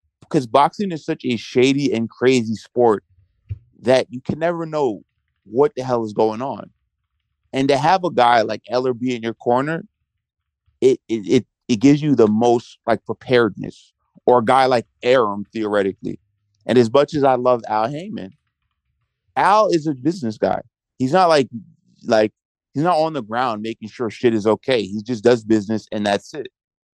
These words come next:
And so I say all that to say, Hector Garcia could end up being a tough ass fight for Tank, especially if you're, like,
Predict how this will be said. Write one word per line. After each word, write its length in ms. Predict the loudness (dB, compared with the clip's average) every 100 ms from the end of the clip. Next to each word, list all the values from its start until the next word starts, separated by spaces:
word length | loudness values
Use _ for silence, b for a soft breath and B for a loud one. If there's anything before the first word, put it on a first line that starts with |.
| _ _ _ _ -4
And 180 | -2 0
so 540 | 2 4 6 6 2 _ -4
I 120 | -2
say 200 | -2 -4
all 180 | -2 0
that 200 | 0 -4
to 60 | -8
say, 380 | -6 -4 -4 -6 _ _ _ _ _ _ _ _ _
Hector 360 | -8 -8 -8
Garcia 480 | -6 -4 -4 -6 -6
could 160 | -6 -6
end 200 | -6 -6
up 140 | -4
being 220 | -4 -6
a 80 | -6 -8
tough 260 | -2 -2 2
ass 340 | 2 0 -2
fight 280 | -4 -4 -4 _ _ _
for 100 | -12
Tank, 280 | -4 -4 -4
especially 460 | -8 0 0 2 -2
if 100 | 0
you're, 120 | 0
like, 220 | 0 -2